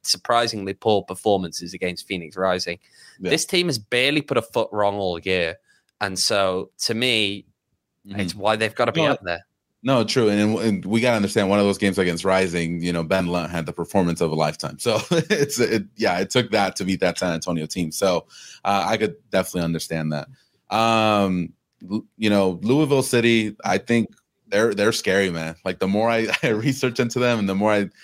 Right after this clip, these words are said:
Speaker 2: you know, the, their goalkeeper, you know, top of the league, defense top of the league, that M-, Musha Galusha just scored a hat trick.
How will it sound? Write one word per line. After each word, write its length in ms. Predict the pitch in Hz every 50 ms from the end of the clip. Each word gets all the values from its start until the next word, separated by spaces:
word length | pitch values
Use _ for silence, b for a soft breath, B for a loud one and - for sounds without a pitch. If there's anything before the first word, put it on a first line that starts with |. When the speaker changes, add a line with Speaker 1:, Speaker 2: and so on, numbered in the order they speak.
| B B B B B -
Speaker 2:
you 120 | 104 104
know, 180 | 98 98 95 92
the, 180 | 92 92 -
their 160 | 87 98 98
goalkeeper, 840 | 95 - 113 117 123 123 - - 117 113 117 113 110 107 107 107 107 _ _ _ _
you 80 | 104 95
know, 120 | 90 90 90
top 280 | - 110 104 104 101
of 60 | 101
the 80 | 90 95
league, 340 | 90 90 90 85 85 82 82 _ _ _ _ _ -
defense 420 | 120 120 120 - 113 110 104 104
top 240 | - 104 95 92 -
of 60 | 92
the 60 | 90
league, 220 | 87 87 87 87 82
that 180 | 92 92 90 - -
M-, 180 | 95 95 95 - -
Musha 260 | 101 110 110 - 117
Galusha 440 | 101 104 98 104 117 117 - 110 104
just 140 | 87 101 -
scored 220 | - - 107 98
a 40 | 98
hat 220 | 87 95 95 80 -
trick. 300 | - 95 82 78 -